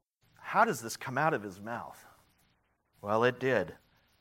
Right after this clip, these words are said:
The second, this is the second interruption, <laughs> and it was caused by my brother, Philip, the not great. <laughs>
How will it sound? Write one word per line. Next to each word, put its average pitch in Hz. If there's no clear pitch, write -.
The 117
second, 143
this 147
is 143
the 156
second 117
interruption, 117
<laughs> -
and 147
it 131
was 120
caused 113
by 107
my 101
brother, 92
Philip, 104
the 98
not 98
great. 92
<laughs> -